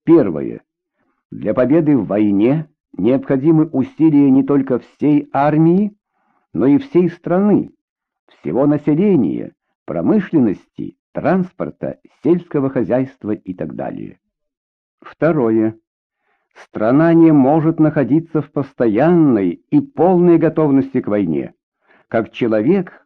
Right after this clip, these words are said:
не может постоянно держать в каждой руке по пистолету. Если он их постоянно держит,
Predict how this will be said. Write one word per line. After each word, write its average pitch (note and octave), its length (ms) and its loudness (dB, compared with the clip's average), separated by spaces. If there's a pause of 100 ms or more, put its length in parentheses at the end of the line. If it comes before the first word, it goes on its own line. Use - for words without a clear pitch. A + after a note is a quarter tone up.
не F#2 260 -4
может D3 300 -2
постоянно C3+ 580 0
держать A2+ 480 -4
в - 160 -20
каждой G2+ 440 -2
руке G2+ 300 -4
по B2 100 -6
пистолету. F2 720 -8 (540)
Если D3+ 680 0
он D#3 240 2
их C#3+ 220 -4
постоянно D#3 800 -2
держит, F#2+ 560 -4